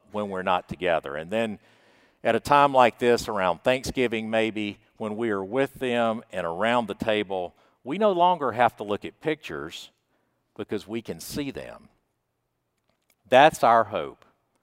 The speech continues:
That's our future. When we rise, we will see him. As the great spiritual says, on that great getting up morning,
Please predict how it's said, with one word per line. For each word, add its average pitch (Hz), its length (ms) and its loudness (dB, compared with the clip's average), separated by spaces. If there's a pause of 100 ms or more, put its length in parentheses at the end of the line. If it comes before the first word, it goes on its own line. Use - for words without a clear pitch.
(600)
That's - 580 6 (160)
our 107 200 2
future. 80 520 -12 (840)
When 110 280 -6
we 180 240 -4
rise, 131 880 4 (600)
we 117 420 -4
will 87 220 -10
see 101 400 -8
him. 76 480 -14 (580)
As 113 180 -2
the 123 120 -6
great 156 380 2
spiritual 135 580 -4
says, 90 580 0
on 113 200 -4
that 101 320 0
great 135 460 -2 (280)
getting 117 400 -2
up 113 220 -2
morning, 71 500 -12